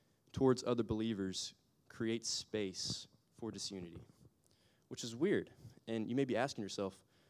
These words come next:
"Why should we care about unity? You keep talking about unity. Move on from now." And so look at the last part of First Thessalonians. It says,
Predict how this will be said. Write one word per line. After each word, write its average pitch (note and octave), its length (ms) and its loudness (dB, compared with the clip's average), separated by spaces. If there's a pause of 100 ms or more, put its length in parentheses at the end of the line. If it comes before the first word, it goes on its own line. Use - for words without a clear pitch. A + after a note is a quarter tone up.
(200)
"Why B2 160 -4
should C3+ 160 -2
we C3 100 0
care C3+ 200 0
about B2+ 240 -2
unity? B2+ 360 -2
You G#2 80 -16
keep - 160 -10
talking C#3 280 -2
about B2 180 0
unity. B2 300 -2
Move A#2+ 220 -4
on C3 160 -2
from A2 160 -4
now." F2 200 -6 (540)
And C#3 300 4 (460)
so - 240 2
look E3+ 220 4
at G3 80 4
the D#3+ 60 2
last B2+ 300 6
part B2+ 160 6
of - 80 0
First B2+ 240 4
Thessalonians. G2+ 640 0
It A#2 80 -2
says, B2+ 440 6